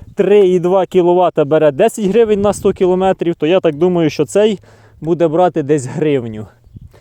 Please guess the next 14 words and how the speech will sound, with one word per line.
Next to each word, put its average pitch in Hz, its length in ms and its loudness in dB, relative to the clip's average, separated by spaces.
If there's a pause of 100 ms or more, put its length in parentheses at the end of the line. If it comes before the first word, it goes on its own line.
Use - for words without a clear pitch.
(140)
Халява. 180 720 0 (480)
Катайся 220 560 0
скільки 190 380 -4
хочеш. 151 420 -2
І 180 80 0
навіть 226 260 2
незважаючи 208 600 2
на 180 40 -2
те, 233 160 2
що 190 180 0
в - 20 -2
нас 185 200 2
два 180 240 0
ділення, 170 560 -2